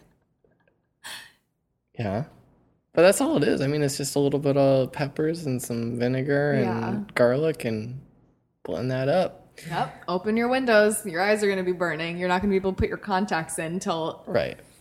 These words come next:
Speaker 2: two
Speaker 1: And
Speaker 2: o'clock in the afternoon the next day. <laughs>
Speaker 1: we don't have, a, and we,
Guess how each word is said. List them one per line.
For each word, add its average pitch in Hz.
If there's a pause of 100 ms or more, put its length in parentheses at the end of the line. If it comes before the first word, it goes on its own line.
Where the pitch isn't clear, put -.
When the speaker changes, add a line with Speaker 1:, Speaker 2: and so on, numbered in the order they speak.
(160)
Speaker 2:
two 214
Speaker 1:
And -
Speaker 2:
o'clock 202
in 190
the 185
afternoon 185
the 180
next 160
day. 185 (200)
<laughs> -
Speaker 1:
we 170
don't 170
have, 143
a, 131
and 123
we, 135